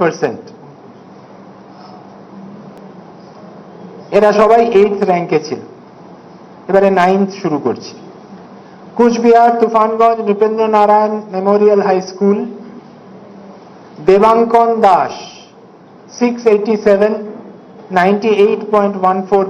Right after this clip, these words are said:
percent। উত্তর দিনাজপুর কালিয়াগঞ্জ সরলা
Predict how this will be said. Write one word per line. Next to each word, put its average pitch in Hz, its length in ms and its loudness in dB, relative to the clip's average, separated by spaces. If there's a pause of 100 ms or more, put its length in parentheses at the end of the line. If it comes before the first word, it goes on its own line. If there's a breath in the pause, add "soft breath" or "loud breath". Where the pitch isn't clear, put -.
percent। 160 460 -4 (2500)
উত্তর 214 240 2 (100)
দিনাজপুর 233 580 2 (720)
কালিয়াগঞ্জ 220 680 2 (420)
সরলা 208 380 2